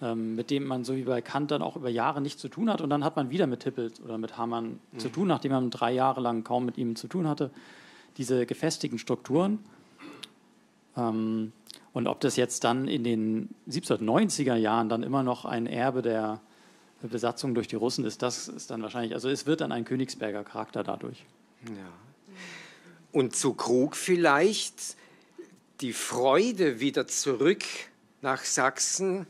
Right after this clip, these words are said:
Speaker 2: nach Leipzig, dort hoch willkommen zu sein,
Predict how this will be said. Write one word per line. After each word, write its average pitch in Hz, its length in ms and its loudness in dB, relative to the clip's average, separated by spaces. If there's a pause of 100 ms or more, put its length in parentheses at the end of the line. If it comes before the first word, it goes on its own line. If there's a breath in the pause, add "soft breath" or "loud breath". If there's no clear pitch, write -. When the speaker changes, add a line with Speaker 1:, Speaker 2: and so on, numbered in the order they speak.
(300 loud breath)
Speaker 2:
nach 101 220 0
Leipzig, 135 1080 2
dort - 380 2
hoch 214 720 4
willkommen 180 600 0
zu - 220 -4
sein, 104 500 -8